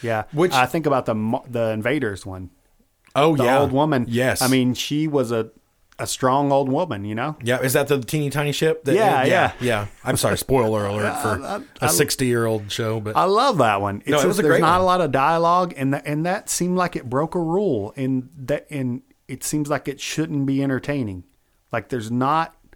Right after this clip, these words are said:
Speaker 1: hardly any dialogue. It
Speaker 2: Right.
Speaker 1: just shows, like, random stuff happening, but, you know, and it's cheesy,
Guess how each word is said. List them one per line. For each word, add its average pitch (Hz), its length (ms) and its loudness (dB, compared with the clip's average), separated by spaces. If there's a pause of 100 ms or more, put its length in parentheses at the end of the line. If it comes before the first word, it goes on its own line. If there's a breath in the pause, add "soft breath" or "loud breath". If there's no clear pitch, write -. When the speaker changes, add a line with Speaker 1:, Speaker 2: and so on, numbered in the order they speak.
(100)
Speaker 1:
hardly 123 380 -2
any 165 240 -2
dialogue. 107 720 -4
It 113 60 -8
Speaker 2:
Right. 107 140 -2
Speaker 1:
just 123 120 -2
shows, 131 520 -2 (240)
like, 117 240 -6
random 135 340 -4
stuff 170 300 -4
happening, 110 480 -6 (500 soft breath)
but, 127 320 -2
you 139 180 -2
know, 131 300 0
and 135 220 -2
it's 139 180 -6
cheesy, 139 600 -2